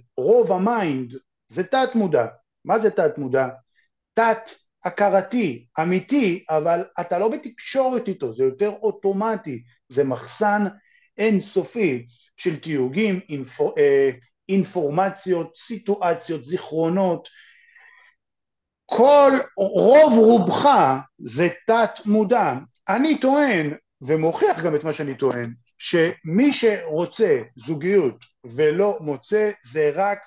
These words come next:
בגלל שמשהו בתת מודע מפריע לו. זה לא קשור למראה חיצוני,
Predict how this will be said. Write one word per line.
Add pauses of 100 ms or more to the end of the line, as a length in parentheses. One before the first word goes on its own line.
(140)
בגלל
שמשהו
בתת
מודע (400)
מפריע
לו. (480)
זה
לא
קשור
למראה
חיצוני,